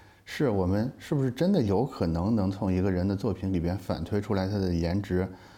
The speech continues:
到底怎么样呢？那经过了一番的科学研究、数据对比跟心灵拷问之后，我得到了答案。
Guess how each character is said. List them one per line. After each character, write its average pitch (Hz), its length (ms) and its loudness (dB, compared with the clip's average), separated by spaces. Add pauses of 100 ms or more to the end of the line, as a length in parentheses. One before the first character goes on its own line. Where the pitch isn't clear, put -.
(220)
到 113 160 2
底 95 160 2
怎 101 140 -2
么 80 100 -2
样 101 280 2
呢？ 78 200 -2 (680)
那 101 120 0
经 107 220 2
过 110 160 2
了 87 100 2
一 95 160 2
番 98 280 0
的 87 100 2
科 98 300 -2
学 92 240 0
研 87 200 0
究、 92 360 0 (240)
数 - 280 0
据 95 220 0
对 90 240 0
比 73 300 -4
跟 95 180 -2
心 110 260 0
灵 92 200 2
拷 - 220 -4
问 87 220 -2
之 87 120 -2
后， 82 360 -4 (540)
我 85 180 0
得 80 240 -2
到 85 200 0
了 78 100 -4
答 - 200 -10
案。 80 220 -4